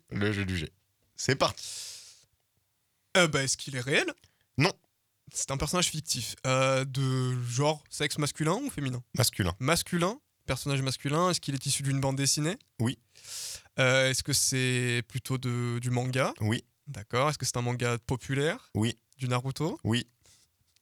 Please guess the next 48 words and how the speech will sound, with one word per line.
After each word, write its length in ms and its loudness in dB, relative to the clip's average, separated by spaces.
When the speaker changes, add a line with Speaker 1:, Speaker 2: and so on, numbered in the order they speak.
Speaker 2:
Un 80 0
personnage 320 -2
principal 340 0
de 80 2
Naruto ? 400 0
Speaker 1:
Oui. 240 2
Speaker 2:
Est-ce 120 0
que 80 2
c'est 100 6
Shikamaru ? 520 4
Speaker 1:
Non. 180 4
Speaker 2:
Ah, 80 0
dommage. 520 -2
Est-ce 160 2
que 60 2
c'est 120 6
le 160 0
héros ? 280 2
Speaker 1:
Non. 160 4
Speaker 2:
Est-ce 100 0
qu'il 140 -10
gravite 380 0
autour 200 0
du 140 -2
héros ? 240 0
Speaker 1:
Oui. 240 2
Speaker 2:
Ok, 200 -4
donc 120 -6
c'est 80 4
un 60 4
gentil ? 320 -2
Ah, 60 -6
il 80 -2
est 20 0
Speaker 1:
Oui. 80 2
Speaker 2:
considéré 220 0
comme 80 -6
gentil. 340 -4
Est-ce 120 2
que 80 2
c'est 140 4
un 140 4
sensei, 340 0
un 80 0
peu 140 -2
un 80 4
maître ? 420 -4
Speaker 1:
Non. 180 2